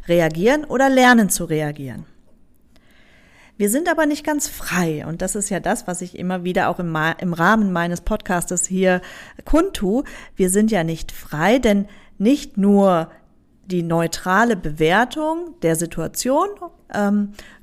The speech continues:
kommt, fließt damit ein, sondern eben auch unsere Emotion, die das auslöst. Also es ist ja auch oft so, dass wir einen Impuls haben, der sehr gefühlsgesteuert ist und nicht rein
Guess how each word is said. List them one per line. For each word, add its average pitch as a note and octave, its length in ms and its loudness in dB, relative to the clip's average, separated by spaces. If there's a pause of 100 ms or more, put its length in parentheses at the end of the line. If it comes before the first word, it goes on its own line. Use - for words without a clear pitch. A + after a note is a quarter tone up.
kommt, A3+ 360 0
fließt B3+ 260 0
damit A3 300 -2
ein, A#3+ 300 0
sondern A3 380 0 (100)
eben G#3 460 -2
auch A#3 540 2 (460)
unsere C4+ 600 2
Emotion, A#3 800 0
die D3+ 160 -6
das C#3 220 -6
auslöst. - 800 -10 (680)
Also E3+ 300 -2
es - 240 -4
ist - 160 -4
ja G3+ 180 0
auch D3+ 240 -4 (140)
oft D4 420 4
so, C#4 260 0
dass A3+ 280 -4
wir F#3+ 340 2 (680)
einen F3+ 260 -2
Impuls G#3 580 2
haben, A#3 320 2
der F3+ 140 2
sehr F3 180 2
gefühlsgesteuert E3 1080 -4
ist - 240 -8
und E3+ 280 -4
nicht A#3+ 520 0
rein E3 400 0